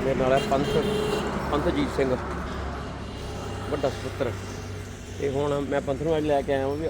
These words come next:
ਅੱਜ ਸਾਡੇ ਟਾਰਗੇਟ ਬੜੇ ਆ, ਚਾਰ ਜਾਂ ਤਿੰਨ ਆਪਾਂ ਦਰਸ਼ਨ ਦੇ ਦਰ ਕਰਨੇ ਆ, ਕਿਉਂਕਿ ਨਵਾਂ ਸਾਲ ਚੜਿਆ ਵਾ ਤੇ ਅਸੀਂ ਕੋਈ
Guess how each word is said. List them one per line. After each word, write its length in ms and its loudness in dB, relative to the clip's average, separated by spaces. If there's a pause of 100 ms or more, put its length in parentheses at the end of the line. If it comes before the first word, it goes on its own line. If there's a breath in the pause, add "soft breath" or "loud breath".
(140)
ਅੱਜ 120 0
ਸਾਡੇ 200 0
ਟਾਰਗੇਟ 360 0
ਬੜੇ 280 4
ਆ, 80 2 (1600)
ਚਾਰ 480 8 (320)
ਜਾਂ 200 6
ਤਿੰਨ 500 0 (220)
ਆਪਾਂ 520 4 (220)
ਦਰਸ਼ਨ 260 0
ਦੇ 100 6
ਦਰ 200 4
ਕਰਨੇ 340 2
ਆ, 80 4 (400)
ਕਿਉਂਕਿ 280 4 (280)
ਨਵਾਂ 180 4
ਸਾਲ 200 2
ਚੜਿਆ 260 4
ਵਾ 120 4
ਤੇ 120 0
ਅਸੀਂ 280 2
ਕੋਈ 240 -2